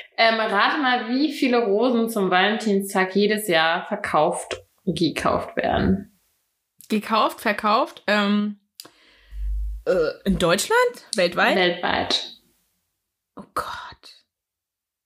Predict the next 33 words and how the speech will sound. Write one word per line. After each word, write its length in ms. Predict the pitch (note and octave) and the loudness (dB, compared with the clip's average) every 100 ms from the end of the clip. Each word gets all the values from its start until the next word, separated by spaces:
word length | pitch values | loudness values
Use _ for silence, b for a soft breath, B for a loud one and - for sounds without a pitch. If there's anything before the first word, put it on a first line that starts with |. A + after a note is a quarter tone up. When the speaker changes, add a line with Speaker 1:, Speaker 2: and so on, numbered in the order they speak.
| _ _ _ _ _ - | _ _ _ _ _ -12
Speaker 2:
Alter, 260 | - F#3 F3 | -8 -8 -8
das 240 | E3+ - | -8 -6
ist, 180 | - - | -6 -2
das 120 | - | -4
kann 180 | - G#3 | 0 2
man 140 | A3+ E3 | 2 0
ja 100 | E3 | -2
gar 200 | E3 E3 | -4 -4
nicht. 220 | E3 - | -4 -2
Also, 340 | F3+ F3 E3 - _ _ _ _ - - - _ _ - B B B B B B B A#2+ - - - - | 0 0 -2 -6 _ _ _ _ -10 -10 -10 _ _ -8 B B B B B B B 0 -2 -6 -6 -4
das 260 | F#3 - - | -4 -4 0
kann 200 | A#3+ A#3+ | 2 2
man 160 | B3 G3+ | 2 2
ja 120 | F3+ | 0
gar 260 | F3+ F3+ | 0 -2
nicht 300 | F3+ F3 - - | -4 -10 -14 -12
schätzen. 520 | F#3+ G3+ - E3+ F3+ | -12 -12 -14 -12 -10
Zumal 280 | F#3+ F#3 - | -6 -6 -8
ich 160 | - | -10
auch 100 | F#3+ | -6
nicht 220 | F#3+ G3+ | -4 -2
weiß, 360 | G3+ G3+ A3 - | 0 0 0 -4
ob 140 | G3+ | -10
die 140 | - G3+ | -8 -6
in 120 | F#3+ | -6
Botswana 680 | F#3+ F#3+ - F3+ A3 G#3+ G#3 | -6 -6 -2 2 2 2 0
auch 180 | G3+ G#3 | -2 -4
Rosen 280 | B3 A3 | -2 -2
verschenken. 760 | E3 D#3+ D#3 D#3 E3 D3+ E3+ C#3 | -2 -4 -4 -6 -8 -14 -14 -14
Also, 180 | F#3 F3+ | -6 -2
vermutlich 680 | B3 - G#3 - C#4 A#3 A#3+ | 0 2 2 2 2 0 2
nicht. 60 | |
Speaker 1:
<laughs> 60 | G#3 | 0